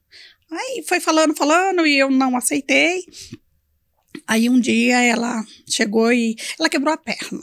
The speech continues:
E tinha, ela tinha um bolo de trinta e cinco quilos pra fazer. Da sobrinha.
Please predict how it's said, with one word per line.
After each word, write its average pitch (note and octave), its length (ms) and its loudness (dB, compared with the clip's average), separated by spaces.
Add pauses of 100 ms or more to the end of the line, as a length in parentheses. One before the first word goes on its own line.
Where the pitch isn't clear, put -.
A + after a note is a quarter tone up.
(340)
E D4 120 0
tinha, C#4+ 260 0
ela C#4 140 -2
tinha C#4 160 -2
um B3 100 0
bolo B3 180 -2
de B3 100 0
trinta F4+ 360 -8
e D4+ 80 -2
cinco D4 320 0
quilos A3+ 400 -4
pra B3 160 -14
fazer. A#3 400 -10 (260)
Da C4 80 -2
sobrinha. D#4+ 320 -2